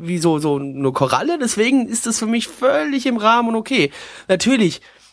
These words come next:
ich sag auch mal, ich seh's so, überwiegend die Pokémon aus der ersten und zweiten Generation sehen wenigstens noch zum größten Teil nach was aus.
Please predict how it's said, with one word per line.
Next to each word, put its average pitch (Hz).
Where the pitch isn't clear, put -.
ich 233
sag 277
auch 254
mal, 254
ich 214
seh's 247
so, 170
überwiegend 233
die 202
Pokémon 220
aus 185
der 180
ersten 185
und 202
zweiten 208
Generation 180
sehen 185
wenigstens 190
noch 180
zum -
größten 185
Teil 170
nach 151
was 139
aus. 120